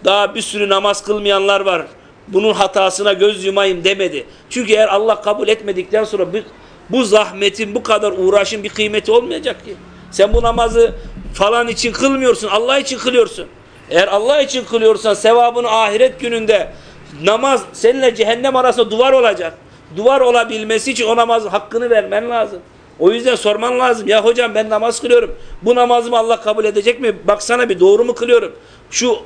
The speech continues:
Fatiha'mı bir dinle bakalım. Ben doğru Fatiha'yı telaffuz ediyor muyum? Söylemiş olduğum rukudaki dua doğru mu? Şunu burada nasıl yapmam lazım?" diye kaç defa gidip gösterdiniz? Aynısını oruç için bunları öğrenmeniz lazım.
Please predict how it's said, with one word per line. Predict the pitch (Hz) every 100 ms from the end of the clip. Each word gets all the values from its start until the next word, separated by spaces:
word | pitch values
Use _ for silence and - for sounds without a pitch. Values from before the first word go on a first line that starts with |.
| -
Fatiha'mı | - 202 220 214 226 233 226
bir | 214
dinle | 220 220 247
bakalım. | 240 240 214 151 - - -
Ben | 214 247 220
doğru | 226 240
Fatiha'yı | 233 214 220 220 233 220
telaffuz | 220 214 208 208 196
ediyor | 196 226 254
muyum? | 247 202 139 - - - - - -
Söylemiş | - 196 226 240 247
olduğum | 233 233 226 233 190
rukudaki | 180 208 233 233 226 233
dua | 196 220 220 196
doğru | 208 208 262
mu? | 240 165 - - - -
Şunu | - 202 240 220
burada | 202 214 233 220
nasıl | 233 254
yapmam | 247 240 226 220
lazım?" | 214 208 180 185
diye | 185 233 262 - - -
kaç | 214 240 -
defa | 202 208
gidip | 185 180 190
gösterdiniz? | 180 160 - 151 139 143 135 - - - - - - -
Aynısını | 143 196 214 190 202
oruç | 180 208 240
için | 214 220 208 - - - - -
bunları | 160 196
öğrenmeniz | 190 185 180 180 175 220 226
lazım. | 240 214